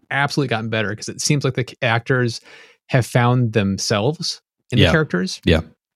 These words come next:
Speaker 1: And it feels like there's more writers that have been writing episodes. So it feels like there's actually better dialogue and things happening where it feels more natural.
Speaker 2: In the first
Speaker 1: Uh,
Speaker 2: season, it felt very much like they were just reading the story Bible.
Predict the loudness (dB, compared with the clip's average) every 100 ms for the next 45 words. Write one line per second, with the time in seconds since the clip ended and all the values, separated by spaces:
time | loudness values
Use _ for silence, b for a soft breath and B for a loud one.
0 | -20 _ 2 2 2 -2 2 2 2 2
1 | 0 0 0 2 2 2 0 0 -2 -4
2 | -4 -4 -4 -2 -2 -4 -4 -2 0 0
3 | -2 -2 -4 -2 -4 -2 -4 -4 -4 -4
4 | -4 -4 -4 -4 -4 -2 0 0 0 -2
5 | -6 B B B 0 2 0 0 0 0
6 | 0 0 -2 0 0 0 -2 -2 -2 0
7 | 0 0 -4 B B B 4 6 6 6
8 | 6 4 4 0 0 0 2 0 -2 -2
9 | -2 0 0 -2 -2 0 0 -2 -6 -4
10 | -4 -4 -4 -6 -10